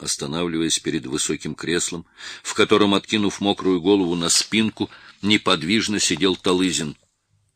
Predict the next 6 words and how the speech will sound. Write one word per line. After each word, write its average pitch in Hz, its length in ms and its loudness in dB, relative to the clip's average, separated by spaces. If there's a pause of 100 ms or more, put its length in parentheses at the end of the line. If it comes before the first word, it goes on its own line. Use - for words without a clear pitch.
(360)
«Скажу 113 480 6
вам 143 220 8
и 135 40 6
более 131 480 8
ещё. - 420 -2 (920)
Опасаюсь, - 1160 4